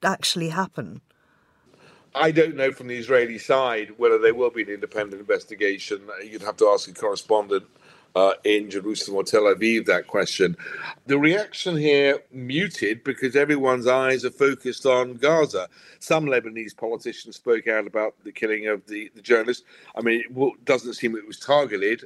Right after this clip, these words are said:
Speaker 2: Uh, five other journalists, I believe, were also injured in that strike. It was part of trading fire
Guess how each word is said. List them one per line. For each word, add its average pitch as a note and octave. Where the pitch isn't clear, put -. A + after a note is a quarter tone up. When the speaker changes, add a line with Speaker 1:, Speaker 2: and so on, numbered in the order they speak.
Speaker 2:
Uh, G#2
five B2
other G#2+
journalists, G#2
I G#2+
believe, G#2+
were G#2
also G#2+
injured A#2+
in F#2+
that G2+
strike. A#2
It B2
was A2
part C3
of A2
trading A#2+
fire A#2+